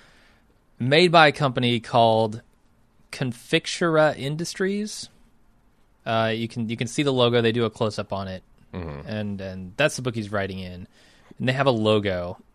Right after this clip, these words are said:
Speaker 1: And, and later on, when, uh, Mister Robot and Elliot are talking to Gideon in his mom's house, uh, Mister Robot's peeling an apple.
Speaker 2: Right.
Speaker 1: And, and they do a conspicuous close-up on that apple skin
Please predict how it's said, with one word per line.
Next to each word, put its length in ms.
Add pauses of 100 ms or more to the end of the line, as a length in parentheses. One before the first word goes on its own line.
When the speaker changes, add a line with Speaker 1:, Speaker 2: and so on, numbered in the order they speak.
Speaker 1:
And, 460
and 140
later 340
on, 580
when, 440 (160)
uh, 460 (480)
Mister 540
Robot 400
and 80
Elliot 260
are 80
talking 380
to 80
Gideon 600 (540)
in 60
his 100
mom's 320
house, 500 (380)
uh, 260
Mister 220
Robot's 220
peeling 300
an 60
apple. 260 (380)
Speaker 2:
Right. 260 (140)
Speaker 1:
And, 300 (280)
and 160
they 60
do 180
a 40
conspicuous 680
close-up 420
on 120
that 300
apple 300
skin 500